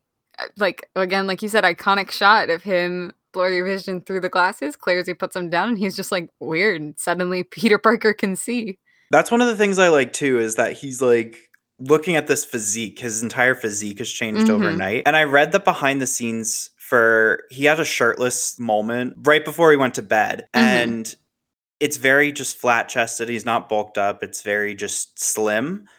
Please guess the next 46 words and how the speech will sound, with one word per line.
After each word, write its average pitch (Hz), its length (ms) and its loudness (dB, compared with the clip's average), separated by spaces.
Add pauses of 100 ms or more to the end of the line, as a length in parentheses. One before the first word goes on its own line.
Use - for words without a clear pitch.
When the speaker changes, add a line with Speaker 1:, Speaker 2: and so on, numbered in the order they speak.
(440)
Speaker 2:
But 156 100 4
all 160 160 8
of 160 60 2
a 156 60 2
sudden 156 220 2
he 139 80 2
wakes 123 300 2
up 123 160 -2
and 117 100 -4
he's 113 260 -10
transformed. 110 840 -6
And 117 100 -4
what 117 140 0
happened 143 340 0
was 135 120 2
they 127 100 4
had 123 80 6
Speaker 1:
Yeah. 113 40 -6
Speaker 2:
to 131 60 -4
use 127 120 -2
a 120 60 0
body 107 360 4
double, 107 260 0
but 101 160 -6
C 113 240 -4
G 113 200 -2
I 104 120 4
his 104 180 -2
face 110 460 -6
on. 107 580 -6 (200)
Speaker 1:
<laughs> - 1500 0
That's 359 220 4
really 320 320 2
funny. 269 560 0
<laughs> - 40 -20 (420)
Speaker 2:
Because 143 240 4
he 143 80 4
was 139 80 6
Speaker 1:
'Cause 302 100 6
I - 40 0
Speaker 2:
too 311 40 6
Speaker 1:
even 440 140 4
Speaker 2:
bulked 127 300 6
Speaker 1:
put - 20 4
Speaker 2:
up, 107 380 2
yeah. 120 420 2